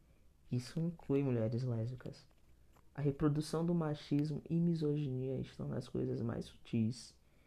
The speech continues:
nos detalhes, nas palavras, nos atos.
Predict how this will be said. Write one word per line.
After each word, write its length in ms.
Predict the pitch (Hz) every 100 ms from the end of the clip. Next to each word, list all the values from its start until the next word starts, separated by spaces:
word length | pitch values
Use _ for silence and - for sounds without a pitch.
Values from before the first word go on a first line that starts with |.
| - - - -
nos 200 | 113 117
detalhes, 1000 | 123 127 - 110 101 113 - - - - - - - -
nas 220 | - 110 -
palavras, 960 | 110 110 104 98 110 110 64 - - - _ - - - -
nos 340 | 120 117 110
atos. 800 | 101 101 - - - - - -